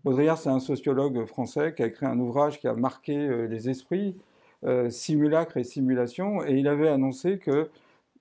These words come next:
progressivement, la distinction entre l'objet et le sujet allait di-, disparaître,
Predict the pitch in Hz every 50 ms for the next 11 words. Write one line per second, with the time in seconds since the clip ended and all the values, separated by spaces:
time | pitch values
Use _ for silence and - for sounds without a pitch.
0 | _ _ - 170 170 151 165 147 151 - 170 156 165 185 196 175 143 131 127 160
1 | 190 190 - - 165 160 143 - - 175 165 - - 135 139 135 - 143 135 127
2 | 143 143 139 131 147 156 156 156 156 - 131 120 120 120 120 - - 131 135 165
3 | 180 175 156 131 131 139 135 127 123 131 135 127 120 117 113 110 135 131 135 -
4 | 127 131 131 170 196 196 - -